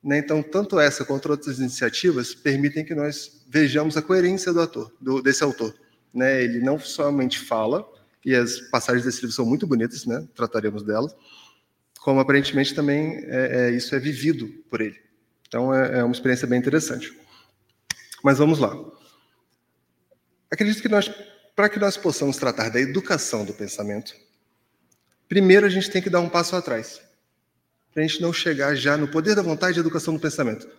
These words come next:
Primeiro, acho que é interessante a gente ter o conceito. O que é pensamento? E pra poder responder essa pergunta,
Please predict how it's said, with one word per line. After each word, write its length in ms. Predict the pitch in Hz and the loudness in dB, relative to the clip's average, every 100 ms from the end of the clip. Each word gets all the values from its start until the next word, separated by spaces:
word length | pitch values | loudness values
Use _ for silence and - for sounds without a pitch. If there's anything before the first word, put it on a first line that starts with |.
| _ _ _ _ - | _ _ _ _ 0
Primeiro, 320 | 254 254 247 - - - - | 6 6 4 -4 -14 -20 -6
acho 140 | 175 | -2
que 80 | - | 2
é 20 | |
interessante 360 | 214 208 208 202 | 4 2 2 0
a 20 | |
gente 180 | 196 190 | -2 2
ter 80 | 208 | 2
o 60 | |
conceito. 540 | 202 196 - 139 127 - - - - _ _ | 4 0 2 0 0 -8 -18 -20 -20 _ _
O 80 | 254 | -10
que 180 | - 254 | -4 0
é 80 | 196 | 0
pensamento? 680 | 139 120 120 107 85 - _ _ _ _ _ _ _ - | 0 -4 -4 -6 -8 -16 _ _ _ _ _ _ _ -12
E 60 | - | -4
pra 160 | 202 220 | -2 0
poder 240 | 196 165 | 0 2
responder 380 | 202 190 151 143 | 0 -2 -2 0
essa 160 | 143 | -2
pergunta, 580 | 143 107 104 123 175 123 | -4 -4 -4 -4 -6 -10